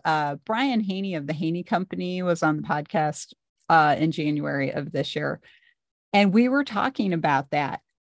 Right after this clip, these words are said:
making decisions, building on things. Everything doesn't work right the first time. Things evolve.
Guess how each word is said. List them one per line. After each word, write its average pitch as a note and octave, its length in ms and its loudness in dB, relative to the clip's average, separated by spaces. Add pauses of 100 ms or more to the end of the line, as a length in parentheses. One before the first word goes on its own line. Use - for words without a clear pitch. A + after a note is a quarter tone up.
(100)
making F#3+ 440 0
decisions, F3 560 -2
building E3+ 420 0
on E3 220 0
things. D#3+ 680 -2
Everything E3+ 380 -4
doesn't D#3 260 -4
work D#3+ 220 -2
right D3+ 200 -2
the D#3 120 -6
first - 420 -6
time. D#3 400 0
Things D#3+ 340 0
evolve. D3+ 600 -2